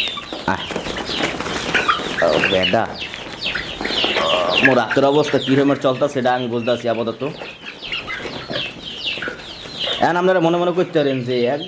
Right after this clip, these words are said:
খাওয়ান না, আরে এরম আর একা রাক্ষসের নাম।" কিন্তু হ্যাগো চার রক্তের জায়গায় যদি ছয় রক্তও খাওয়াই, তারপর মনে করেন যে এরম খাইবে। হুম, এটা হ্যাগো ছোটো কাল্য অভ্যাস।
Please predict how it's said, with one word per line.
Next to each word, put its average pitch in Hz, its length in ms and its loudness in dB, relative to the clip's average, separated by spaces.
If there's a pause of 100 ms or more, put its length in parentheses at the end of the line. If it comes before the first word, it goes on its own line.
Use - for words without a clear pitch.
খাওয়ান 170 300 0
না, 160 300 0
আরে 165 200 0
এরম 208 180 2
আর 220 60 4
একা 123 200 0
রাক্ষসের 117 340 -6
নাম।" 82 240 -12 (360)
কিন্তু 170 220 0
হ্যাগো 180 400 2
চার 156 220 2
রক্তের 185 260 -2
জায়গায় 180 220 2
যদি 180 160 -4
ছয় 139 140 4
রক্তও 170 260 0
খাওয়াই, 151 420 0 (100)
তারপর 131 280 -4
মনে 147 140 -2
করেন 135 220 -2
যে 120 80 2
এরম 123 160 2
খাইবে। 104 280 -4 (640)
হুম, 170 260 2
এটা 127 180 2
হ্যাগো 135 220 2
ছোটো 127 160 0
কাল্য 135 240 2
অভ্যাস। 135 260 2